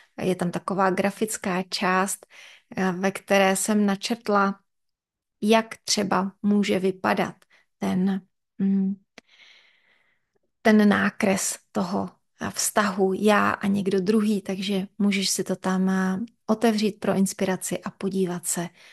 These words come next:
na ten obrázek, který tam je na, a, straně číslo dvě. A když s tím budeš takhle pracovat,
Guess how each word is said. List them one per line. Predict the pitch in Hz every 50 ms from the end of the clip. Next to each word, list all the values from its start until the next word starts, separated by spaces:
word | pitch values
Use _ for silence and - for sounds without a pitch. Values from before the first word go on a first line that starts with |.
| - _ -
na | - 180
ten | - - 175 160 -
obrázek, | - - 196 - 175 170 170 175 - - - - -
který | - - - 196 - 170 165
tam | - - - 156 156 151 190 196 - _ _ - - - _ _ _ -
je | 208 202 220 - 208 190 202 _ _ _ _ _ -
na, | - 175 170 160 147 - - _ _ _ _ _ _ -
a, | - 180 165 165 175
straně | 175 - - - 208 202 185 202 202
číslo | - - - 202 - - - 214 196
dvě. | 202 202 190 202 190 185 202 - _ _ _ _ _ _ - - - - - - _ _ _ _ _ _ _ _ _ _ _ _ _ _ _ _ _ _ _ _ _ _ - 208
A | 202 214 208 208 202 196 _ _ _ _ _ _ _ _ _ _ _ _ _ -
když | 214 233 247 226 - - - - - _ _ _ -
s | - -
tím | - 277 269
budeš | 240 233 233 226
takhle | - 240 220 220 226 226
pracovat, | 226 - 185 185 - - - 214 208 214 226 233 247 269